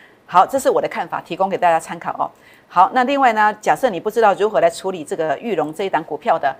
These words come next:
我也欢迎你哦。那么拨打我们的回馈，感恩回馈专线零八零零六六八零八五，或者您可以赖进来，或者是，呃，把这个密码写下来，或者 Telegram 进来，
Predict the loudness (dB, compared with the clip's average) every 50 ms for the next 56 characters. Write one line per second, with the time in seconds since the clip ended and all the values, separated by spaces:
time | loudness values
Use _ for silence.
0 | _ _ -2 2 4 4 4 4 2 2 2 2 -6 -6 -6 -6 0 2 2 2
1 | 2 0 -2 0 2 2 2 0 -2 -8 -20 _ _ 2 4 4 4 4 2 2
2 | 2 0 0 0 -2 -4 2 4 4 4 4 2 0 -2 -2 -2 -2 -6 -6 -6
3 | -6 -2 0 0 0 0 -4 -4 -4 -4 -4 -2 -2 -2 -4 -4 -4 -6 -6 -4
4 | -4 -2 2 4 4 4 2 -2 -6 -6 -6 -6 -6 -4 0 2 2 2 2 2
5 | 0 2 2 2 0 0 -2 -6 -4 -2 -2 -2 -2 -4 -8 -10 -12 _ _ _
6 | _ -6 0 2 2 2 2 0 2 4 6 6 6 6 4 2 2 -2 -6 -8
7 | -6 -6 -8 -8 -10 _ _ _ _ _ _ _ _ _ _ _ _ _ 0 2
8 | 2 2 2 -2 -2 -2 0 0 -2 -4 -8 -20 -18 _ 0 2 2 2 2 0
9 | -4 -8 -12 -14 _ _ _ -6 -4 -4 -2 -2 -2 -2 -2 -2 0 0 0 0
10 | -2 -12 -4 -2 -2 -2 0 -2 -2 -4 -4 -2 -2 -2 0 0 -2 -4 -4 -6
11 | -8 -8 -6 -4 -6 -6